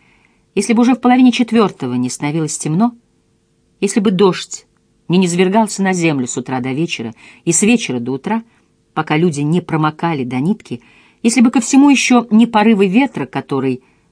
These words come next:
врывался в узкие улицы и выворачивал наизнанку зонтики, как перчатки,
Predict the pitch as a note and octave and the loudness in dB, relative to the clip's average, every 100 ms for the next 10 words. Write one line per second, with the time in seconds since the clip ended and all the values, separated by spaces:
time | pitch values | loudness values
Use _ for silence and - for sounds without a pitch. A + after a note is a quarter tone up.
0 | _ C3 D#3 D#3 D3 - D3 F3 - E3 | _ -6 -2 0 0 -2 -2 -2 -4 -4
1 | D#3 D#3+ C#3+ B2+ - C3 E3+ C#3 D3 D#3+ | -2 -2 -4 -6 -10 -6 -4 -2 0 0
2 | F3 F3 - A2+ A#2 B2 A#2+ B2+ B2 - | 0 -2 -6 -6 -4 -4 -4 -8 -8 -8
3 | D3+ C4 A#3 - - - A#2+ - B2 - | 0 2 0 -4 -10 -14 -14 -12 -12 -10
4 | A2+ - - - | -10 -10 -20 -20